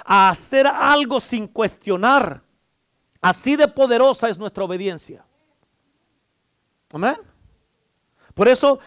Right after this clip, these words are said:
hay mucho en el Antiguo Testamento que muchos pastores, muchas iglesias ya no hablan de eso,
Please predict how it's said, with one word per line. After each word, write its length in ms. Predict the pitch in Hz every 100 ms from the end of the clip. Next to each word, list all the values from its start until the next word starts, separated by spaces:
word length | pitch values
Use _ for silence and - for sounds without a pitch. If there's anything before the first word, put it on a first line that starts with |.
| -
hay 160 | 240 277
mucho 400 | 269 330 - 320
en 80 |
el 120 | 311 240
Antiguo 360 | 208 269 311
Testamento 720 | 311 233 - 202 254 269 269
que 100 | 247
muchos 360 | 220 254 - 269
pastores, 420 | - - 254 262
muchas 260 | 247 254 220
iglesias 380 | 196 247 240
ya 100 | 220
no 180 | 262 247
hablan 300 | 247 254 240
de 100 | 202
eso, 260 | 247 - 220